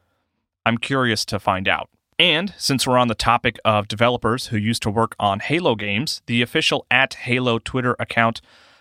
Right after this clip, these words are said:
tweeted a few days ago, "Earth will never be the same. Halo two Anniversary arrives on P C as part of Halo the Master Chief Collection on May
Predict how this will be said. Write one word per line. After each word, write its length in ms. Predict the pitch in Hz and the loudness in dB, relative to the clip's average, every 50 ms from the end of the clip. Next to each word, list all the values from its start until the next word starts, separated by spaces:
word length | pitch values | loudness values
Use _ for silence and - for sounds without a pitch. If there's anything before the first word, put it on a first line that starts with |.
| _ - | _ -8
tweeted 340 | - - 180 180 175 180 175 | -4 -4 -2 0 -2 0 0
a 80 | - 127 | 0 -2
few 200 | - - 180 185 | -2 -2 -2 -2
days 260 | 170 170 175 156 - | 0 0 0 0 -2
ago, 340 | 165 156 165 151 151 135 - | 0 2 2 2 2 0 0
"Earth 300 | - 147 175 190 - - - - | -2 0 0 -2 -4 -10 -12 -6
will 100 | - 127 | -2 -2
never 220 | 123 127 143 156 160 | 0 0 0 -2 -2
be 140 | 151 160 147 | -2 -4 -2
the 100 | 147 139 | -2 0
same. 420 | - - 151 143 110 71 - - _ _ _ _ _ _ _ _ _ | 0 0 2 0 0 0 -4 -8 _ _ _ _ _ _ _ _ _
Halo 280 | - 131 139 151 156 | 0 2 2 2 0
two 300 | 143 - - 147 143 139 - | 0 0 0 0 0 0 0
Anniversary 720 | 123 123 123 127 120 120 120 120 - - 127 127 123 - | 0 0 0 0 0 0 0 0 -2 -4 -2 -2 -2 -2
arrives 600 | - 110 107 110 110 110 113 113 113 113 110 - - | -4 -2 0 2 2 2 2 2 0 -2 -4 -6 -4
on 200 | - 110 107 107 | -4 -4 -2 -2
P 220 | - - - 160 143 | -4 -4 -2 -2 -2
C 420 | - - 165 139 87 - - - _ - | 0 2 2 2 0 -2 -6 -16 _ -6
as 160 | - 107 110 | -4 -4 -4
part 320 | - - - 120 123 - | -4 0 2 2 2 2
of 120 | 104 101 - | -2 -6 -4
Halo 340 | - 139 147 143 143 143 139 | -2 0 0 2 2 0 0
the 100 | 120 107 | 0 2
Master 340 | 110 113 123 - - 117 | 2 2 0 0 -2 -4
Chief 240 | 104 - - 151 143 | -4 -2 -2 -2 -2
Collection 460 | - - 143 147 151 - - 160 143 - - | 0 0 0 2 0 0 -4 -6 -4 -2 0
on 260 | 110 107 110 107 107 | 0 0 0 0 0
May 320 | 117 123 127 127 135 135 | 0 0 0 -2 -4 -6